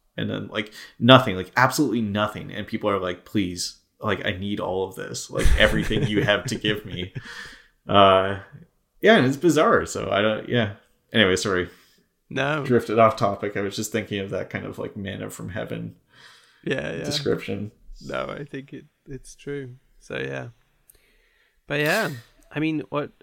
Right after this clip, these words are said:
Speaker 2: d-, is there, are there, I, I, I can't think of any other important plot or
Speaker 1: No,
Speaker 2: connective
Speaker 1: there's a
Speaker 2: details there, really. I feel like we just arrived at the, the Village of Witches, and that's it, really. It's kind of like, we're out.
Speaker 1: Yep, there's the,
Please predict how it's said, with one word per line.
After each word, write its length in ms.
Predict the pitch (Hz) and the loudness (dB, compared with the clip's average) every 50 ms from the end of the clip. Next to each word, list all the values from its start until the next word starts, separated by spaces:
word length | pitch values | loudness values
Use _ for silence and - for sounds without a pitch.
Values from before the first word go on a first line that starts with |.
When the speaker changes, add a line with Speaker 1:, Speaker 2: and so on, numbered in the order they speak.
| - - - | -20 -20 -16
Speaker 2:
d-, 120 | - - - - | -16 -14 -14 -10
is 160 | - 151 143 | -10 -8 -6
there, 400 | 147 151 151 147 139 139 135 - | -4 -4 -4 -2 -4 -4 -6 -6
are 100 | - 139 | -8 -10
there, 300 | 139 143 139 131 - - | -8 -6 -6 -8 -8 -8
I, 160 | 120 135 139 - - | -10 -12 -12 -12 -14
I, 80 | - 117 - _ _ _ - | -20 -20 -20 _ _ _ -12
I 120 | 143 151 | -10 -10
can't 260 | 156 - 147 135 127 - | -8 -8 -10 -10 -10 -12
think 240 | - 135 135 131 | -14 -14 -12 -12
of 80 | 139 123 | -8 -8
any 220 | 117 113 113 120 | -8 -6 -6 -6
other 240 | - 123 123 123 120 | -8 -6 -6 -6 -6
important 560 | 120 120 120 - 135 131 127 123 123 120 _ | -6 -8 -6 -4 -4 -4 -4 -4 -8 -10 _
plot 300 | - - 135 131 - - - 143 - - - - - - - - - - | -6 -4 -4 -4 -4 -6 -12 -20 -20 -20 -18 -18 -18 -18 -20 -18 -10 -6
or 420 | 131 123 123 123 123 127 127 123 | -4 -2 -2 -2 -2 -4 -4 -2
Speaker 1:
No, 240 | - 135 147 151 147 147 147 147 | 2 4 6 8 8 6 6 4
Speaker 2:
connective 180 | 143 139 143 127 | 2 0 -2 -2
Speaker 1:
there's 180 | 127 135 139 135 | 0 -2 -2 -2
a 20 | |
Speaker 2:
details 340 | 113 104 139 143 139 139 - - | -2 -2 -2 -4 -6 -6 -6 -6
there, 280 | 147 143 143 147 147 | -4 -4 -2 -4 -4
really. 320 | 143 147 143 147 147 151 - | -4 -4 -6 -6 -6 -6 -6
I 80 | - | -6
feel 160 | - - 151 | -6 -6 -4
like 140 | 139 139 131 | -4 -4 -4
we 100 | 123 131 | -4 -6
just 220 | 127 139 123 - - | -6 -8 -10 -10 -6
arrived 400 | 120 123 120 127 131 127 135 135 | -4 -2 -2 -2 -2 -4 -6 -10
at 120 | 117 - | -12 -8
the, 240 | - 120 117 117 120 131 | -6 -6 -6 -6 -8 -12
the 140 | 151 156 123 | -14 -14 -12
Village 320 | 127 127 123 127 127 123 127 | -10 -8 -8 -8 -8 -10 -12
of 140 | 120 - | -14 -12
Witches, 380 | - 127 120 - - 127 117 - | -12 -12 -12 -12 -14 -14 -12 -12
and 100 | 120 117 | -12 -12
that's 220 | 120 - - - | -12 -12 -12 -12
it, 180 | - 139 - - | -12 -12 -12 -12
really. 300 | - 131 113 113 127 67 | -14 -14 -12 -12 -12 -12
It's 240 | 69 69 - - - | -14 -14 -16 -20 -20
kind 180 | - - - - | -20 -18 -16 -16
of 140 | 127 120 - | -18 -16 -16
like, 240 | 135 139 131 _ - | -16 -16 -16 _ -14
we're 160 | 127 131 135 | -12 -10 -10
out. 280 | 139 147 147 131 - _ _ _ _ _ _ _ _ _ _ _ _ _ _ _ _ _ _ _ _ _ _ _ _ - | -10 -10 -12 -14 -16 _ _ _ _ _ _ _ _ _ _ _ _ _ _ _ _ _ _ _ _ _ _ _ _ 2
Speaker 1:
Yep, 300 | 147 156 151 151 - - | 2 2 2 0 -2 -2
there's 240 | 117 117 113 - - | -2 -2 -2 -2 -2
the, 80 | 120 | -4